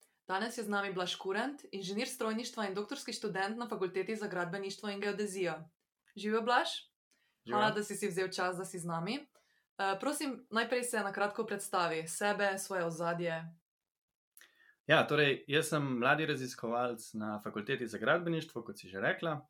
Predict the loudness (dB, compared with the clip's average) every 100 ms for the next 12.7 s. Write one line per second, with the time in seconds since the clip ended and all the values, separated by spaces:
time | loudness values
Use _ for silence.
0 | _ _ _ _ _ _ -2 2 2 2
1 | -2 -2 -4 -8 -12 -10 -2 2 2 2
2 | -2 -4 2 0 2 -2 0 0 0 -2
3 | -2 -2 -2 -8 -10 -10 -6 -2 0 0
4 | -2 -4 _ _ _ _ _ -6 -2 0
5 | -2 -2 0 2 2 2 2 4 2 2
6 | 2 2 -4 -2 -2 -2 -2 -2 -2 -10
7 | _ _ _ _ _ _ -20 _ _ -2
8 | 2 4 6 6 4 2 -6 0 2 2
9 | 2 -2 -4 -2 0 0 0 0 0 -2
10 | -8 -18 -20 -8 2 2 2 2 2 4
11 | 2 -2 _ _ -12 -6 -4 -4 0 2
12 | 2 -2 -2 2 2 2